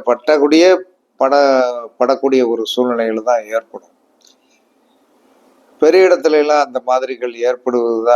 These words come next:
என்று சொன்னால் அவர்கள் அதற்குண்டான சாந்தி பரிகாரங்களை பண்ணுவதற்குண்டான வாய்ப்புகள் உண்டு. ஏழை என்று சொல்லக்கூடியவன் என்ன செய்வான் அப்படின்னா ரொம்ப சிம்பிள் தான், ரொம்ப சிம்பிள், ஆனா செய்யணும்.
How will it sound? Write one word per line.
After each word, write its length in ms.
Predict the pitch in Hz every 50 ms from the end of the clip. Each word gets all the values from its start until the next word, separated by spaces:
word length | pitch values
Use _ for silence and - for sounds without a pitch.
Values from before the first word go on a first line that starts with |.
| 120 120 117
என்று 160 | 117 113 110 - -
சொன்னால் 300 | 120 131 - 185 185 175 165
அவர்கள் 340 | 151 147 151 151 143 139 135 127
அதற்குண்டான 680 | 123 123 120 - - 123 123 135 143 147 143 139 135 127 123 117 113 110 107 104 _ _ _ _ _ _ _ _ - -
சாந்தி 320 | - 127 147 156 147 156 139
பரிகாரங்களை 640 | 131 135 131 127 120 120 117 117 117 110 113 113 113 110 - 113
பண்ணுவதற்குண்டான 760 | 117 123 135 135 127 127 110 - - 117 113 110 110 107 101 104
வாய்ப்புகள் 480 | 107 117 123 123 - 117 107 113 113 107 107
உண்டு. 200 | 104 - _ _ _ _ _ _ _ _ _ _ _ _ _ _ _ _ _ _ _ _ - 120 135 151
ஏழை 200 | 165 175 180 175 170 156
என்று 160 | - 135 139 - -
சொல்லக்கூடியவன் 600 | 123 120 120 117 - 117 110 113 113 120 120 120 113
என்ன 100 | 110 113 110 - -
செய்வான் 380 | 110 107 101 104 101 98 - -
அப்படின்னா 380 | _ _ - 95 _ _ 139 160 147 113 - _ - _ _ _ _ _ _ _ _ _ - - 110 110
ரொம்ப 220 | 120 123 127 143 139 - -
சிம்பிள் 320 | - 120 120 117 131 127 113 - -
தான், 120 | - _ _ _ _ _ _ _ _ _ _ _ _ _ _ _ _ _ _ _ _ _ _ _ _ _ _ _ _ _ _ _ - _ 107
ரொம்ப 180 | 120 135 151 151 -
சிம்பிள், 320 | - 135 135 120 143 135 147 - - 131
ஆனா 140 | 120 113 - -
செய்யணும். 320 | 107 104 104 104 101 -